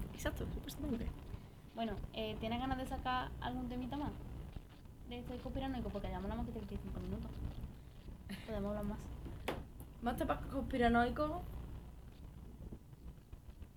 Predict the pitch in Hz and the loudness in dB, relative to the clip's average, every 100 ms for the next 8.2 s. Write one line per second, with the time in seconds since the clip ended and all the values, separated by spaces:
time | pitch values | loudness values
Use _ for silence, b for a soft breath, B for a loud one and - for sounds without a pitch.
0 | - - - - - - - - - 196 | -14 -12 -12 -10 -12 -12 -12 -12 0 6
1 | 196 196 190 190 185 185 180 175 - - | 10 12 12 12 8 6 2 2 0 0
2 | - - B B - 254 285 277 285 269 | -2 -2 B B -4 0 2 4 2 2
3 | 269 226 254 285 294 302 311 254 254 302 | 8 10 12 12 12 12 10 4 8 12
4 | 311 285 254 233 208 185 170 - - - | 12 12 12 12 12 8 4 0 -2 -4
5 | - - - - - - 214 202 196 233 | -4 -6 -10 -8 -4 0 4 4 4 4
6 | 311 - - - 220 - 220 220 202 208 | 0 -2 -4 0 0 4 6 6 4 2
7 | 208 214 220 - 233 320 - - - 202 | 2 2 0 0 -2 -2 -4 -6 -2 2
8 | 214 | 2